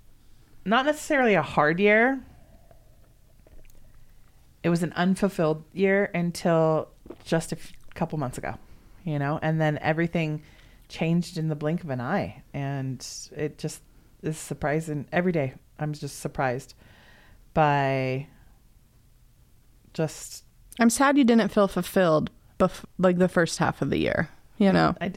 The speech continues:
Speaker 1: it's hard. Like,
Speaker 2: You
Speaker 1: it's
Speaker 2: know?
Speaker 1: hard when
Speaker 2: That's real life,
Speaker 1: you
Speaker 2: you
Speaker 1: know,
Speaker 2: know?
Speaker 1: it's my life. And it's not that I, I wasn't, but,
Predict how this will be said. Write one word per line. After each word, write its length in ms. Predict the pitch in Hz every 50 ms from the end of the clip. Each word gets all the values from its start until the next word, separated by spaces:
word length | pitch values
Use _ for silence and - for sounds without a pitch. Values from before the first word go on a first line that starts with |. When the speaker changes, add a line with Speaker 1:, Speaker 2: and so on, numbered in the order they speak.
| - -
Speaker 1:
it's 160 | 190 196 -
hard. 400 | - 339 403 392 240 165 156 -
Like, 200 | 170 170 185 196
Speaker 2:
You 60 | 208
Speaker 1:
it's 60 | 196 190
Speaker 2:
know? 60 | 180
Speaker 1:
hard 300 | 180 - 302 240 202 185
when 160 | 202 202 196 196
Speaker 2:
That's 180 | 285 302 294 -
real 120 | 320 311
life, 380 | 262 190 165 175 240 269 - - -
Speaker 1:
you 80 | 214 269
Speaker 2:
you 40 |
Speaker 1:
know, 140 | 240 220 202
Speaker 2:
know? 60 | 202
Speaker 1:
it's 120 | 233 320 -
my 100 | 214 202
life. 380 | 226 294 294 175 - - - - -
And 140 | 185 196 202
it's 160 | 214 208 -
not 160 | 285 247 220
that 200 | 214 202 175 -
I, 160 | - 180 175 - -
I 120 | 170 185
wasn't, 640 | 185 185 190 202 226 220 - 185 180 196 202 - - -
but, 360 | - 196 180 170 165 - -